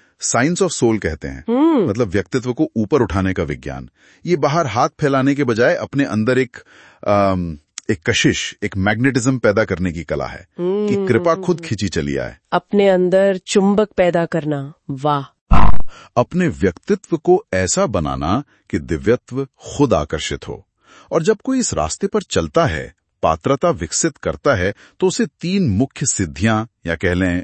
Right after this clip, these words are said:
Speaker 1: उपलब्धियां मिलती हैं।
Speaker 2: अच्छा, कौन सी तीन?
Speaker 1: पहली है अंदर की शांति और गहरा संतोष। जीवन में जो खींचतान चलती रहती है ना, वो खत्म हो जाती है। एक सच्ची वाली खुशी मिलती है,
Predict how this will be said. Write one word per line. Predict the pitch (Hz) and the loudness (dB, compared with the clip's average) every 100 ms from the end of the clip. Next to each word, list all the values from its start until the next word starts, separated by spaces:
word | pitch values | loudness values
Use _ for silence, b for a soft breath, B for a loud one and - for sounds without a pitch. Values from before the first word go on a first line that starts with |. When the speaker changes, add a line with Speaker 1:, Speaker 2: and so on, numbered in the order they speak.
| - 110 | -8 -6
Speaker 1:
उपलब्धियां | - 95 80 104 | 0 0 0 -2
मिलती | 135 69 67 | 0 -2 -8
हैं। | 64 - _ _ _ | -14 -16 _ _ _
Speaker 2:
अच्छा, | 196 - 262 370 _ - | -4 -2 -6 -6 _ 0
कौन | 220 | 0
सी | 233 240 | 0 -2
तीन? | 180 131 127 - | -2 -4 -6 -6
Speaker 1:
पहली | 90 101 139 | -2 2 2
है | 120 127 160 - 101 | 2 2 -2 -4 -4
अंदर | 95 95 113 | -2 0 0
की | 120 | -2
शांति | 101 - 82 82 - 143 - - | -6 -4 -4 -4 -2 -4 -2 -2
और | 87 | -2
गहरा | 67 78 76 76 | -2 -4 -2 -2
संतोष। | - 65 - 58 - - - b b b b - | -4 -8 -8 -8 -6 -6 -8 b b b b -14
जीवन | 76 92 92 92 | -4 0 0 2
में | 92 | 0
जो | 87 | -2
खींचतान | - - 95 - 104 110 | -4 -6 -4 -2 -2 0
चलती | 95 90 | -2 0
रहती | 95 90 120 | -2 0 -2
है | |
ना, | 139 71 _ | -2 -6 _
वो | 69 107 | -6 -4
खत्म | 98 85 82 | -2 -4 -4
हो | 80 | -4
जाती | 69 64 65 | -6 -10 -12
है। | 60 50 _ b b b - | -14 -16 _ b b b -2
एक | 143 - | 0 0
सच्ची | - 123 - 170 | -2 -2 -4 -2
वाली | 139 135 | 0 0
खुशी | - 82 87 | -2 -4 -4
मिलती | 71 65 | -6 -8
है, | 71 | -10